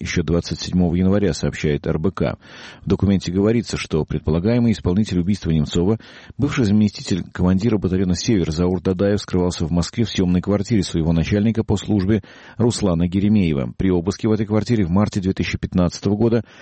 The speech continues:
нашли командировочное удостоверение на имя Дадаева в Ингушетию.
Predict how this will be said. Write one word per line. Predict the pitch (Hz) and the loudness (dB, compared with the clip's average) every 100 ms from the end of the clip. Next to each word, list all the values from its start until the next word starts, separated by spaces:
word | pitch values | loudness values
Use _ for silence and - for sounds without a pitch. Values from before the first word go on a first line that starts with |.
| - - | -20 -4
нашли | 104 170 | -2 0
командировочное | 143 139 113 110 117 - 127 | 0 2 2 4 2 0 -2
удостоверение | 127 139 123 - | 0 2 0 0
на | 139 127 107 104 101 98 | 0 2 2 2 2 2
имя | 113 | 2
Дадаева | 101 113 101 113 92 78 | 2 0 2 2 2 2
в | 78 | 2
Ингушетию. | 117 123 - 101 78 76 73 | 2 2 0 0 -2 -2 -4